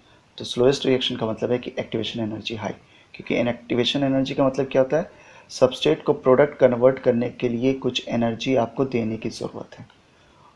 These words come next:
उस एनर्जी को, minimum amount of energy that is required to convert substrate into product, this heal is known as activation energy। तो ये जितना बड़ा होगा rate of reaction उतना स्लो होगा।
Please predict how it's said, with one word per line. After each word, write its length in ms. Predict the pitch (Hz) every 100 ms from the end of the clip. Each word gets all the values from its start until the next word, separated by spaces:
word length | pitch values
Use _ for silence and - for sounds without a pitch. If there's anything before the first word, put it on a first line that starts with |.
| -
उस 440 | 147 - - - -
एनर्जी 440 | 123 123 117 123
को, 140 | 117 120
minimum 420 | 113 127 143 151
amount 340 | 135 127 127
of 140 | 131 131
energy 300 | 117 110 127
that 220 | 123 113
is 80 | 117
required 520 | 117 113 120 120 135 147 - _ -
to 60 | 131 120 - _ _ _ _ _ _ _ - _ -
convert 460 | 123 117 127 151
substrate 880 | - - 135 127 - - 151 165 170 -
into 260 | 139 131 139
product, 460 | - 117 - - - 131
this 180 | 131 - -
heal 280 | 131 127 104 - _ _ _ _ -
is 200 | 127 113
known 260 | 120 113 113
as 200 | 143 - - _ _ _ _ _ _ _ - 117
activation 500 | - 120 110 - -
energy। 440 | - - - -
तो 60 | 123
ये 100 | 127
जितना 360 | 127 123 143
बड़ा 220 | 151 156 156
होगा 360 | 151 151 269 - _ - - _ -
rate 220 | 127 127
of 160 | 127 120
reaction 400 | 117 - 127 -
उतना 280 | 104 113
स्लो 220 | 104 - 113
होगा। 300 | - -